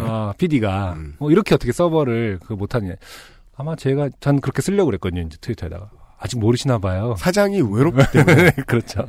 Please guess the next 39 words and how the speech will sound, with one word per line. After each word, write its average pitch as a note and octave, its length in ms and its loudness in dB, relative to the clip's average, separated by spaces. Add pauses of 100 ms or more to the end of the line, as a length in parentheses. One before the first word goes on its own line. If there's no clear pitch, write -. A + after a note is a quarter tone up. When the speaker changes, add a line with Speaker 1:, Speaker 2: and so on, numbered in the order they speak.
Speaker 2:
예, A2 360 0
아, A2+ 140 0
우리 B2 300 2
방송을 C3+ 420 2
듣는 C#3 380 -2
사람, C3 480 0
그러니까 G#2+ 240 -2
Speaker 1:
몇 C3 120 2
Speaker 2:
우리 - 80 8
Speaker 1:
명인지 D#3+ 340 6
Speaker 2:
방송에 D3+ 60 6
팬이 F#3 260 2
별로 - 200 6
없을 D3+ 200 6
줄 F#3+ 140 6
안다. C#3 100 6
Speaker 1:
확인하고. A2 240 0 (400)
Speaker 2:
예. B2 80 2 (720)
Speaker 1:
아니면 B2+ 300 2 (180)
확인해보고 A3 600 0
싶었다. - 480 -8 (120)
Speaker 2:
네. B2 320 2
근데 F#2 160 -4
Speaker 1:
네. C#3+ 60 2
Speaker 2:
정말 C#3+ 280 2
처음 G3+ 280 0
서버 F#3 180 0
터질 F3 280 -6
때 C#3+ 260 -2 (160)
Speaker 1:
음. F2 240 -6 (540)
Speaker 2:
저는 C3+ 320 0
이제 A#2 300 0 (100)
박한 C#3 200 -4
양반하고 B2+ 300 0
점심을 B2 340 -2
먹으러 A2 240 -2
밖에 - 240 -10
나와 E2+ 180 -8
있었거든요. E2+ 500 -14